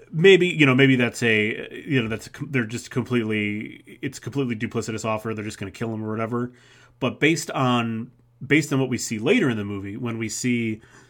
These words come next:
when we see the drifter, um, the drifter at the camp, at the homeless camp, who was sitting there watching T V and just kind of complaining, you know, complaining about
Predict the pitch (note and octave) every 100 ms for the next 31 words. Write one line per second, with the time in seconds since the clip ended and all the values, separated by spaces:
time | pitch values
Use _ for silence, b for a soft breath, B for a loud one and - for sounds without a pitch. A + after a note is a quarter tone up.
0 | B B B - C3 C3 C3+ A2+ A#2+ B2+
1 | C3+ A#2 A2 - A2 G#2+ G#2+ A#2 - -
2 | A2+ C#3 C#3 A#2+ - - A#2 A2 G#2+ G#2
3 | B2 A#2+ A2+ - G#2+ G#2 - C#3+ C3 B2
4 | A#2 A2+ B2+ A2+ A2 G#2+ G#2+ - - -
5 | B2+ B2 A2+ A2+ A2 - G#2+ A2+ G#2+ G#2+
6 | G#2 G#2 b b b b b - C3 -
7 | A#2+ G#2 G#2+ A2+ A#2 A2 A2 C3+ A2+ G2+
8 | A2+ C3 A#2+ A2 G#2+ G#2+ G#2+